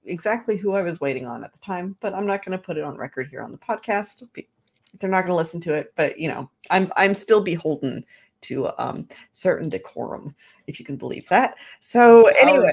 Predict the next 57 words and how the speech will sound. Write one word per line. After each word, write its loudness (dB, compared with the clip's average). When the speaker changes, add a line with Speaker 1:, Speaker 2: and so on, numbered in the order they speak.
Speaker 2:
that -10
be. -14
Speaker 1:
<laughs> -10
from 4
the 2
powers 2
that -2
be. -2
So 4
if 2
you -2
go 10
over 8
to 6
Anime 0
News 0
Network, 0
we've 0
got 4
Anime 0
Aunties -4
Do -8
Japan, -6
which -6
I -6
was -8
informed -8
if -12
was -6
translated -8
directly, -4
we -8
would -8
be -10
called -8
Oba-chan -6
in -4
that -4
case. -2
Um, -8
I -8
just -20
want -10
you -10
to -8
know -6
we -2
are -2
Onesans, -6
okay? -8
We -12
are -12
not -14
Oba-chans -6
on -4
this -6
podcast. -8